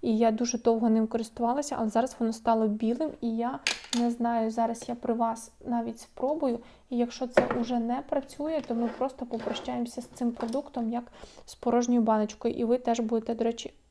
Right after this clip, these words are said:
знати, що це уже не працює. Ні, це не критично, скільки в нас тут часу з дати відкриття? Шість місяців. Мені здається, шість місяців вже точно пройшло.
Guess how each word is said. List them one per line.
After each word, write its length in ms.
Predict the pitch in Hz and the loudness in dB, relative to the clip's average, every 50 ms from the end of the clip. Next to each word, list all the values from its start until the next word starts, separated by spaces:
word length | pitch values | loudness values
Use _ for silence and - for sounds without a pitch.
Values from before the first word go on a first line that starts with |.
| _ _ _ _ | _ _ _ _
знати, 600 | - 254 220 - 226 226 233 262 233 - 247 226 226 - - - - _ _ | -10 -8 -4 -2 -2 -2 -2 -4 -2 -2 -4 -4 -4 -8 -16 -20 -20 _ _
що 300 | - - - - 254 262 - - - | -20 -14 -8 -6 -6 -6 -8 -12 -12
це 200 | - - 277 - | -6 -6 -4 -2
уже 300 | - 269 262 254 254 247 | -2 -2 -2 0 0 0
не 160 | 247 262 269 | -2 -2 -4
працює. 600 | 269 - 277 262 262 - - 262 254 254 269 - - _ _ _ _ _ _ - _ _ _ _ _ _ - - - - | -4 -4 -4 -4 -6 -8 -8 -6 -6 -6 -6 -8 -12 _ _ _ _ _ _ -20 _ _ _ _ _ _ -20 -8 0 2
Ні, 140 | 233 220 220 | 2 4 2
це 200 | 226 - 277 277 | 0 -2 -4 -2
не 120 | 269 262 | -2 -2
критично, 640 | 262 - 254 254 247 - 330 339 - - 269 240 | 0 0 -2 -2 0 -2 -2 -2 -2 -4 -4 -4
скільки 380 | 240 - - - 262 262 - 247 | -4 -4 -4 -6 -6 -2 -2 -2
в 40 | 240 | 0
нас 160 | 233 233 233 | 0 -2 -4
тут 200 | - - 240 240 | -6 -10 -12 -10
часу 440 | - - 269 262 247 - - 262 240 - - - - - - - - 254 | -6 -4 -4 -2 -2 -2 -4 -6 -6 -8 -12 -16 -16 -16 -16 -10 -6 -4
з 80 | 240 | -4
дати 440 | 240 240 254 247 247 247 247 - 247 | 0 2 4 4 4 2 0 0 0
відкриття? 600 | 247 247 240 - - 254 247 247 - 294 320 339 | 0 0 -2 -2 -4 -4 -2 2 4 4 4 4
Шість 320 | 330 - - 277 285 - | 0 -2 -4 -4 -2 2
місяців. 520 | 277 247 233 226 233 - - - - 269 254 - - - _ - - - - - - - - | 4 4 4 4 2 -4 -12 -10 -10 -10 -10 -12 -16 -20 _ -20 -20 -20 -20 -20 -18 -8 -2
Мені 220 | 247 247 247 254 | 0 2 2 0
здається, 400 | 240 - 269 262 254 247 - 247 | 0 0 0 0 0 -2 -6 -8
шість 280 | 240 - - 262 - - | -8 -8 -10 -8 -6 -4
місяців 460 | 269 294 - - 262 - - 254 240 | -4 -4 -4 -6 -8 -4 -4 -2 -2
вже 160 | 233 240 254 | 0 0 -2
точно 520 | 247 - - 247 240 240 - - 240 233 226 | -2 -2 -2 -2 -2 -2 -4 -4 -4 -4 -2
пройшло. 560 | - 247 240 240 - - - 262 285 330 | -2 -4 -4 -4 -4 -4 0 0 0 0